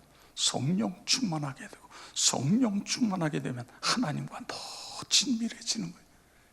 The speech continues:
이게 축복입니다. 우리의 신음소리도 들으시잖아요.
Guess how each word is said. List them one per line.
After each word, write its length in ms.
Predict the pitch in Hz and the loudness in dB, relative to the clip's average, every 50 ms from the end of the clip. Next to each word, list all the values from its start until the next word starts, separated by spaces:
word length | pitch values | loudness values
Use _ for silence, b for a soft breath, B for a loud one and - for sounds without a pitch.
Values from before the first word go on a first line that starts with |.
| b - | b 0
이게 300 | - - - - 220 254 | 0 2 6 6 6 6
축복입니다. 1040 | - - - - - - - 202 - 269 220 143 127 156 - - - - - - - - - b b b b b b b b _ - - - b b b b b b b b b b b b b b b b b | 6 4 2 2 0 -2 -2 0 0 0 0 0 -2 -6 -10 -12 -12 -12 -12 -14 -16 -20 -20 b b b b b b b b _ -20 -20 -20 b b b b b b b b b b b b b b b b b
우리의 440 | - 285 311 330 320 240 220 202 180 | 12 12 12 12 12 12 12 12 10
신음소리도 1000 | - - - - 370 370 330 311 285 - - 311 285 285 285 262 302 226 185 - - | 10 8 8 8 6 4 2 2 4 8 8 8 8 8 4 4 6 4 4 2 -2
들으시잖아요. 1000 | - - - 403 294 - - - - - - 285 220 269 226 185 185 214 233 | -2 2 6 8 8 8 6 4 2 -2 -2 0 0 -2 -2 -4 -4 -6 -6